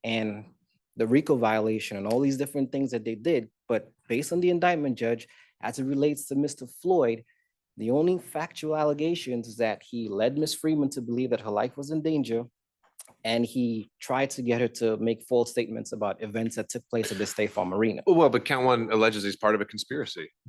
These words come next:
Speaker 2: and that he furthered the acts of that conspiracy.
Speaker 1: But based on those acts, though, only based on those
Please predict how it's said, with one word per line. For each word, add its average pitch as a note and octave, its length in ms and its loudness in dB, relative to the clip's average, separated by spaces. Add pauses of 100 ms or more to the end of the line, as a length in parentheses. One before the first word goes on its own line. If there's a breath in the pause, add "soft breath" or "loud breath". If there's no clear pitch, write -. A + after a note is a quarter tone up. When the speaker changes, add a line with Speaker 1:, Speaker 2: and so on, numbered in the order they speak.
(120)
Speaker 2:
and A2 100 2
that G#2 100 6
he G#2 60 6
furthered G2+ 360 2
the G#2 120 4
acts A#2 240 0
of F#2 60 -4
that E2 140 -4
conspiracy. - 520 -8 (280)
Speaker 1:
But C3 180 2
based C#3 280 2
on A2+ 160 2
those G#2+ 400 0
acts, B2 380 -10
though, - 220 -12 (120)
only D3 260 6
based B2 340 0
on G#2+ 80 0
those G#2+ 300 0